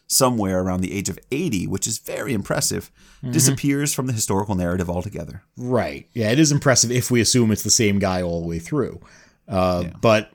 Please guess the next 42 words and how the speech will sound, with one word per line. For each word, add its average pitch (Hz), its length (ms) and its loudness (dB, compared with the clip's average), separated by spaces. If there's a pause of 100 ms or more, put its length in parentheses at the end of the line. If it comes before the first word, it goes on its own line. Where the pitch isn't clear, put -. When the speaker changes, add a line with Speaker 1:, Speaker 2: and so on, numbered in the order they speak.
(240)
Speaker 2:
as 135 160 4
a 143 40 6
mythical 151 340 4
figure 104 300 2
in 104 60 4
any 101 160 2
case, 90 300 -4
it's - 100 -8
quite 127 200 2
a - 40 0
career. 98 400 -2 (300)
Speaker 1:
It - 140 -8
really 180 320 0
is. - 300 -4 (460)
Speaker 2:
Now, 135 80 0
the 160 120 2
Anglo-Saxon 208 600 2
Chronicle 165 460 0
includes 127 520 2 (160)
an 127 80 -4
anecdote 120 440 2
that 104 100 0
I 98 60 0
love 101 280 2
in 82 60 -6
the 90 80 -4
middle 92 220 -4
of 82 80 -8
all 73 140 -10
this. 60 260 -10 (340)
At 127 140 -4
one 185 260 6
point, 120 400 0 (360)
King 175 200 4
Alfred's 143 480 2
army, 95 460 -2
this - 180 -4
is, 110 140 0
uh, 107 200 2
Alfred 110 300 -2
of 98 80 -2
England, 87 340 -2